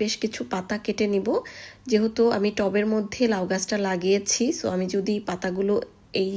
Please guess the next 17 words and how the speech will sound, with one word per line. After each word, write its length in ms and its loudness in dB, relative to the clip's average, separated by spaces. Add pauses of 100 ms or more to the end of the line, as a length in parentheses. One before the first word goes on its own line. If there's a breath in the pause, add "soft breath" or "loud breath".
(260)
অবস্থায় 440 -2
কেটে 280 4
নিই, 120 4 (420 loud breath)
সেক্ষেত্রে 400 0 (140)
গাছটা 360 -2 (120)
আরও 200 2
বেশি 240 0
শক্তি 340 0
পাবে 300 4
এবং 140 4 (440 loud breath)
সাইড 220 2 (120)
দিয়ে 140 6 (100)
গাছের 380 0
যে 160 4
ডালপালাগুলো 600 0 (120)
বের 220 4
হয়েছে, 260 2